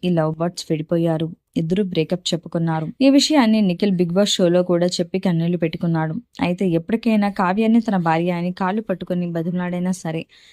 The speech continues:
తను నా లైఫ్లోకి తిరిగి తెచ్చుకుంటాను అని ఎమోషనల్ కూడా అయ్యాడు.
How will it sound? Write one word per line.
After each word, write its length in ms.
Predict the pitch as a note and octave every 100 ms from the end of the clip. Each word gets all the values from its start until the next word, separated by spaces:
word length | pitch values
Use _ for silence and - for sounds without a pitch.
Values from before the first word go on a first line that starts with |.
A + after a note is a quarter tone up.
| _ _ -
తను 140 | B3 A#3
నా 160 | G3+
లైఫ్లోకి 480 | E3+ E3 E3+ G3 F#3
తిరిగి 280 | F#3 E3+ G3
తెచ్చుకుంటాను 680 | F#3 E3 - F3+ F3 E3+ E3+
అని 220 | F3+ F3
ఎమోషనల్ 460 | D#3+ D#3+ E3+ F3+ F3
కూడా 220 | E3+ E3+
అయ్యాడు. 360 | E3 D#3+ D3+